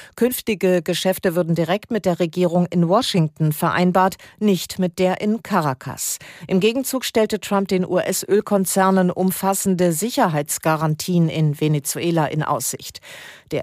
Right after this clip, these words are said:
Chef von ExxonMobil, Woods, erklärte, die aktuellen Umstände machten Investitionen derzeit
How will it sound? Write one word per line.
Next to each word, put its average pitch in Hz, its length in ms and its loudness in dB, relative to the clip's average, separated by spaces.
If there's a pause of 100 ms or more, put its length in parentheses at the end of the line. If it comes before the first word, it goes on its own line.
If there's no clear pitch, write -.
Chef 214 300 2
von 170 260 0
ExxonMobil, 180 960 2
Woods, 165 440 0
erklärte, 190 640 2
die - 160 -12
aktuellen 175 640 0
Umstände 165 480 0
machten 151 460 0
Investitionen 160 1120 0
derzeit 151 480 0